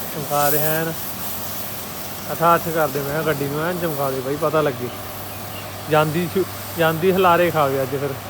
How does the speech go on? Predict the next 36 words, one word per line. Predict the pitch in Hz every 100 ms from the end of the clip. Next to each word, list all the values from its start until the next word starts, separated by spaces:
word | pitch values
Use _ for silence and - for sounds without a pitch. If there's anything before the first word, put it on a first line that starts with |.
| -
ਵੇਲੇ | 147 143 151
ਦੀਆਂ | 151 147
ਸੜਕਾਂ | 151 147 175
ਪਰ, | 160 - - - - - -
ਪਤਾ | 165 170
ਲੱਗ | 165
ਜਾਵੇ | 156 139
ਬਾਈ | 139 139 160
ਗੱਡੀ | 156 131
ਦਾ | 135
ਵੀ | 135 135
ਜਾ | 139 131
ਰਹੀ | 127 127
ਆ। | 123 - - - - - -
ਬਾਈ | 160 151
ਕਹਿੰਦੀ | 175 190
ਹੁਣ | 190 185
ਆਪਾਂ | 185 165 175 175 175 - - - - - -
ਉਹ | 170
ਕਰਾਉਣੀ | 160 160 147 151 160
ਆ, | 170 - - - - - - - -
ਅਲਾਈਨਮੈਂਟ | 160 160 165 165
ਕਰਾਉਣੀ | 160 156 143 160
ਆ, |
ਅਲਾਈਨਮੈਂਟ | 165 165 160 156
ਰਹਿ | 156 127
ਗਈ। | 143 160 - - - - - -
ਅਲਾਈਨਮੈਂਟ | - 156 160 160
ਵੀ | 160 160
ਬਸ | 165 165
ਇੱਕ | 170 170
ਅੱਧੇ | 156 170
ਦਿਨ | 170
'ਚ | 156
ਕਰਾ | 156 143
ਲੈਣੀ | 151 170